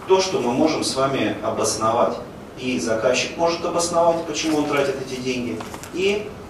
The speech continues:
подрядчик может ему посчитать, помочь. Мы топим лишнее, у нас на перегоне электричество теряется, у нас на больших дистанциях топливо сжигается,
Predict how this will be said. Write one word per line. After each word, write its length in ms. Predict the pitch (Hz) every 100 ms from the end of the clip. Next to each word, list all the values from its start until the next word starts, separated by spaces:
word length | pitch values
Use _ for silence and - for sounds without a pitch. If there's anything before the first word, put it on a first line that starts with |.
| -
подрядчик 640 | 123 127 185 190 - -
может 280 | 127 123 117
ему 180 | 117 113
посчитать, 560 | 110 - 117 107 - -
помочь. 400 | 95 95 - - - - - -
Мы 320 | 147 156 - - 170
топим 380 | 190 - - - 165
лишнее, 540 | 185 - 175 160 156 - - -
у 60 |
нас 280 | 131 127 131
на 120 | 135
перегоне 540 | 139 139 135 131 110 110
электричество 580 | 127 190 190 - 165
теряется, 760 | 156 156 151 147 143 143 - - -
у 60 | 123
нас 240 | 127 127
на 80 | 123
больших 340 | 117 117 123
дистанциях 600 | 117 - - 107 - 101 196
топливо 380 | 190 170 156
сжигается, 680 | 139 143 147 143 131 - -